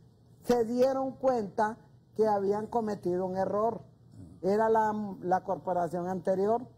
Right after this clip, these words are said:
que había dejado ese impuesto aprobado. El alcalde siempre era Ricardo Álvarez, porque fue,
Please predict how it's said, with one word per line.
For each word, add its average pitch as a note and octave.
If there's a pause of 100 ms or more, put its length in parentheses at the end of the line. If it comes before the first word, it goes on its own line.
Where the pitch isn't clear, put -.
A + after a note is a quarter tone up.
(1120)
que A#3
había G#3+
dejado A3
ese G#3
impuesto G3+
aprobado. G#3
El F#3+
alcalde A3
siempre F3
era G3
Ricardo F3
Álvarez, B2+
porque D3+
fue, F3+